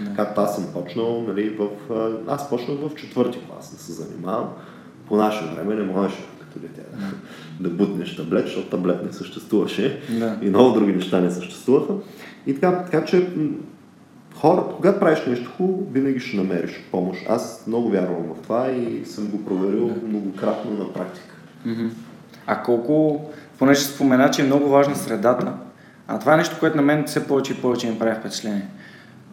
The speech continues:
Speaker 1: Когато човек иска да се развива и намери правилната среда, нещата се получават по-лесно. А,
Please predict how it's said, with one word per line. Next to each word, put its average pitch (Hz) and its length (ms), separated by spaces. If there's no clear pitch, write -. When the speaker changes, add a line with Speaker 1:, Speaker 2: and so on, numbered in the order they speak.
Speaker 1:
Когато 131 360
човек 127 300
иска 127 220
да 117 60
се 117 180
развива 113 400
и 135 40
намери 123 360
правилната 120 420
среда, 120 320
нещата 135 280
се - 60
получават 123 420
по-лесно. 117 400
А, 107 280